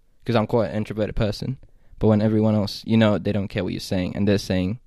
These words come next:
they're not, they don't have any filter on them, it helps me, like, be myself too.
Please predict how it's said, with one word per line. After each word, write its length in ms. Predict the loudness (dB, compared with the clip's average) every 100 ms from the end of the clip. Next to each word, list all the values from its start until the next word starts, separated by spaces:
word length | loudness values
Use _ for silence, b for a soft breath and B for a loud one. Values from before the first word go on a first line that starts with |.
| -2
they're 140 | 2
not, 180 | 2 2
they 60 | 0
don't 120 | 0
have 80 | -2
any 80 | -4
filter 320 | -6 -6 -8
on 140 | -8
them, 240 | -6 -6 -8 _ _ _ _
it 140 | -6 0
helps 300 | 0 -2 -2
me, 320 | -2 -4 -10 _ _ _ -8
like, 220 | -4 -2
be 100 | -2 -2
myself 360 | -2 -4 -6
too. 220 | -4 -4